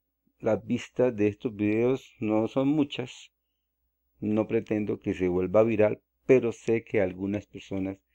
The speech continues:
necesitan saber de esto, los que están estudiando electrónica, obviamente.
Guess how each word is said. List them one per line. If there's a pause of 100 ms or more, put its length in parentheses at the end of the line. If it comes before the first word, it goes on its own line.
(380)
necesitan
saber
de
esto, (800)
los
que
están
estudiando
electrónica,
obviamente.